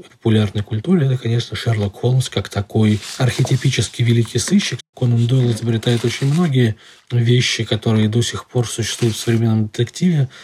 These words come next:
Помимо того, что он блестяще владеет дедуктивным методом,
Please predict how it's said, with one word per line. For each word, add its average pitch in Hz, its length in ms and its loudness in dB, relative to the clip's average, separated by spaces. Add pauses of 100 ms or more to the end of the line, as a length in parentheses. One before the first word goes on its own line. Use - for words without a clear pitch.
(360)
Помимо 110 280 0
того, 107 240 -2
что - 200 -4
он 104 320 -2
блестяще 120 460 0
владеет 110 480 0
дедуктивным 127 640 0
методом, 147 460 2